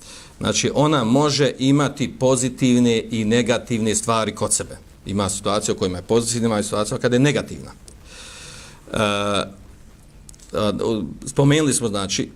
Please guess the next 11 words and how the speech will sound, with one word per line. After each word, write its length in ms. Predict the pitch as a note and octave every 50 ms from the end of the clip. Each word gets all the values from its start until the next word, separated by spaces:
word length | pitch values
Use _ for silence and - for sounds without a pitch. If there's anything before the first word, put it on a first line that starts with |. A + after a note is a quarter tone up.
| - -
kada 320 | - C#3+ C#3 C3+ C#3+ C3+
je, 160 | B2 A#2+ - -
kada 240 | - C3 B2 C3
je, 220 | B2+ A#2+ A2+ - - G2+ - - - - -
a, 100 | A#2+ G#2+
poželjna 580 | - - F3 F#3 E3+ - D3+ C3 B2 A#2 G#2
srdžba, 460 | - - - C#3 C#3 C#3 D3 C#3 D#3+ D3 C#3+ - - - - - - - - - -
kada 260 | - B2 A2+ B2 A#2
je 180 | G#2+ G#2+ A2 -
pohvalna, 760 | D#3+ E3 E3 C#3 C#3+ D3 D3+ D3 C#3+ C3+ C3+ C#3+ D#3+ F#3+ G3+
e, 920 | G3 - - - - - - - - - - - - - - - - -